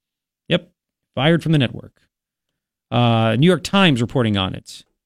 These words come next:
N F L Network suspended Marshall Faulk, Heath Evans, and Ike Taylor, former defensive back for the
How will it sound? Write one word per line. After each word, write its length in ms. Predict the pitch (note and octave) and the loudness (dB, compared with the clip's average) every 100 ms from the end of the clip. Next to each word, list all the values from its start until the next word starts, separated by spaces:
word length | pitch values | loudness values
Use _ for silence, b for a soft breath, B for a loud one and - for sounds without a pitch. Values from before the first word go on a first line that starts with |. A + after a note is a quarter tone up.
| _ _ _ - | _ _ _ 0
N 100 | F3 | 2
F 160 | F#3+ G3 | 2 2
L 100 | F#3 | 0
Network 280 | F#3 F#3 | 0 0
suspended 440 | - D#3+ F3+ E3+ E3 | -2 -4 0 0 2
Marshall 340 | D#3+ F#3+ G3 | 2 2 0
Faulk, 240 | - F3+ - | 0 0 0
Heath 180 | F3+ | -2
Evans, 260 | F3 E3+ F3 | 0 0 0
and 160 | D3+ D3 | 0 0
Ike 220 | C#3+ C#3+ | -2 -2
Taylor, 480 | - C4+ C4+ B2+ - _ | 0 2 2 -2 -6 _
former 300 | D#3+ C#3 B2+ | -6 -6 -4
defensive 400 | B2 D3+ C3+ B2 | -4 -4 -4 -2
back 260 | A#2+ A#2 | -2 -4
for 200 | - A#2 | -4 -4
the 240 | G#2+ G2+ | -2 -2